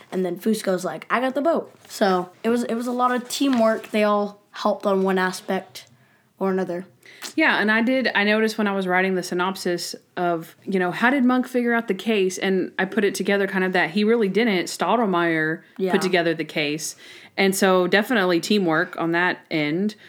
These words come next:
Speaker 2: where, you know, Monk does figure it out when he's by himself on the boat and he realizes the guy's not mad at him about a fender bender. He's mad at
Speaker 1: Yeah.
Speaker 2: him about a murder. So Monk does put it together separately,
Speaker 1: Mm-hmm.
Speaker 2: but,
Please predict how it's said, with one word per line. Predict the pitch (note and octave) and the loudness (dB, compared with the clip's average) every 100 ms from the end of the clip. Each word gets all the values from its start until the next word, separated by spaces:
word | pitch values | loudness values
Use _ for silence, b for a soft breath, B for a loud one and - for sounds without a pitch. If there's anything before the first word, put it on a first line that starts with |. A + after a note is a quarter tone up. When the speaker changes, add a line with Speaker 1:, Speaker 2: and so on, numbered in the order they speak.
| B | B
Speaker 2:
where, | - F3 E3+ - | -2 0 0 2
you | G#3 | 2
know, | F#3+ | 4
Monk | G3+ G3+ | 2 2
does | G3+ F#3+ F#3+ | 2 2 2
figure | F#3 F3+ | 0 2
it | F3 | 2
out | E3 | 2
when | F3+ | 0
he's | E3+ | 0
by | F3 E3 | 0 0
himself | D#3+ - F3+ D#3+ E3 - - | -2 2 2 4 0 -4 -4
on | F3 E3 | -2 0
the | |
boat | D3+ F3 D#3+ D#3+ D#3 | 2 2 4 2 -2
and | F3 | -4
he | E3+ | -2
realizes | E3+ E3 D#3+ E3 D#3+ - B B B - | -2 -2 -2 -4 -6 -8 B B B -2
the | |
guy's | F#3+ F3+ F3 | 2 4 4
not | F3 E3+ | 0 2
mad | E3+ E3 | 4 2
at | |
him | E3 F3+ | 0 0
about | E3 D#3 | 0 0
a | |
fender | F#3 G#3+ E3+ | 4 4 4
bender. | D#3 D#3 E3 | 2 0 0
He's | F3+ E3+ | -2 -2
mad | E3+ D#3+ | 0 0
at | D#3+ | 0
Speaker 1:
Yeah. | |
Speaker 2:
him | E3+ | 0
about | E3+ D#3 | 0 0
a | D3+ | 0
murder. | C4+ C4 F#3 F#3+ | 2 2 2 2
So | G#3 | 2
Monk | G3 G#3 G#3 | 4 4 4
does | G3+ | 2
put | F#3+ G#3 | 2 0
it | F#3 | 0
together | F#3 F#3 F3 | 0 2 2
separately, | E3+ - G#3+ B3+ F#3+ C#4 C#4+ B B | 0 0 2 2 0 0 -2 B B
Speaker 1:
Mm-hmm. | G#3+ G3+ | 0 4
Speaker 2:
but, | G3 F3 - | 4 4 0